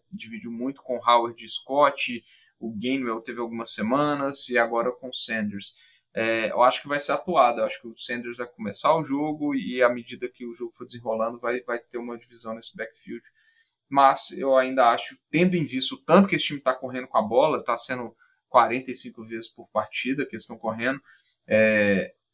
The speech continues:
acho bem interessante o Sanders, especialmente pelo, pelo calendário, né? O calendário das próximas cinco semanas, tirando a bye do Eagles, são, são matchups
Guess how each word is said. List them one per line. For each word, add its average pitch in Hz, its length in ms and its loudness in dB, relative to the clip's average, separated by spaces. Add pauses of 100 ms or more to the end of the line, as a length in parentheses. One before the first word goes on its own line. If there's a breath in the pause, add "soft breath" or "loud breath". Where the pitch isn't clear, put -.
(140)
acho 117 300 2
bem 135 160 4
interessante 143 640 2
o 135 60 0
Sanders, 139 640 0
especialmente 170 1120 2
pelo, 143 500 0
pelo 131 240 -4
calendário, 107 560 2
né? 104 80 -4
O 107 80 -6
calendário 113 480 0
das 113 140 -8
próximas 117 420 -2
cinco 147 220 -4
semanas, 110 460 0
tirando 117 440 0
a 107 60 6
bye 113 280 0
do 110 120 -6
Eagles, 127 320 -6 (440 soft breath)
são, 117 800 0 (380)
são - 160 -2
matchups 113 640 0